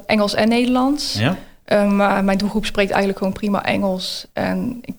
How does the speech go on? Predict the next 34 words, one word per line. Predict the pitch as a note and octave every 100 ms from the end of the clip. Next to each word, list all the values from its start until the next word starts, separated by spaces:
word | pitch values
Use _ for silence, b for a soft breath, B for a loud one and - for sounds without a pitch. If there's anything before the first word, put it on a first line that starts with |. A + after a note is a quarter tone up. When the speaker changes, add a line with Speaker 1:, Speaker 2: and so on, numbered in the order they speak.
| _
Speaker 1:
ik | A3
heb | G#3+
op | G#3+
een | G#3+
gegeven | G#3
moment | G3+
die, | G3+ G3
eh, | G3 F#3+
switch | F#3+ A3 G#3+
gemaakt | G#3 G3+ G#3+ G#3+
en | F#3 F#3 F3+ G#3 -
dat | F#3
is | F#3+
eigenlijk | F#3+ F#3 F#3
gewoon | F#3
heel | F#3+
goed | G3 F#3+
bevallen. | G3+ F#3+ G3 G#3+
Het | A3 - -
was | G3+
veel | - G3+
werk | G3+ G#3
om | G#3
alles | G3 G3
elke | G#3 G#3
keer | G3+
weer | G3+ G3+
helemaal | G3+ G3+
terug | G#3+ G#3
naar |
het | F#3+
Nederlands | F#3+ F#3 A3 -
te | A3
vertalen. | A3 G#3+ G#3+ G#3+ A3